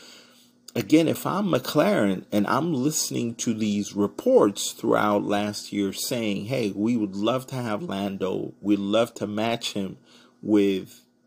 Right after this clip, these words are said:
um, you know, Max Verstappen," that is not gonna make you sleep well at night, knowing that, you know, a top team, right, like Red Bull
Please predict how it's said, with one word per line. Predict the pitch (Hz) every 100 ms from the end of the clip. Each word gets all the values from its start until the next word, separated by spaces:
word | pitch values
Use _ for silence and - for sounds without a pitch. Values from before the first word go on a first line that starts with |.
| -
um, | 90 92 90 52 - - - _ _ -
you | 123
know, | 104
Max | 95 104 117 -
Verstappen," | 95 - 208 302 - 113 101 - _ _ _ _ _ _ _ _ _ -
that | 92 101 95 117 254 240 - _ _
is | 120 120
not | 143 139
gonna | 123 117
make | 110 110 110
you | 107 104 101 98 -
sleep | - - 131 190 147 113
well | 113 120 104
at | 98
night, | 110 127 117 101 - - -
knowing | 107 107 113 131 127 117 101
that, | 98 101 98 - - - -
you | - 110
know, | 101 95 -
a |
top | - - 135 123 -
team, | - 117 98
right, | 95 98 -
like | 101 95 -
Red | 110 107 95
Bull | 113 107 104 98